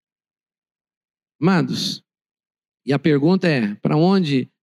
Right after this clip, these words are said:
temos olhado? Para dificuldades ou para o Deus que tudo pode? Quando você entende isso, você pode passar pelas dificuldades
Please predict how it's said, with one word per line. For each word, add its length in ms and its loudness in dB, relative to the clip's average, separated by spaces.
temos 280 0
olhado? 520 0
Para 140 0
dificuldades 960 0
ou 100 2
para 140 -2
o 20 -6
Deus 240 -2
que 80 -12
tudo 220 0
pode? 560 -2
Quando 180 0
você 320 0
entende 480 2
isso, 400 4
você 260 2
pode 280 0
passar 500 0
pelas 240 0
dificuldades 840 0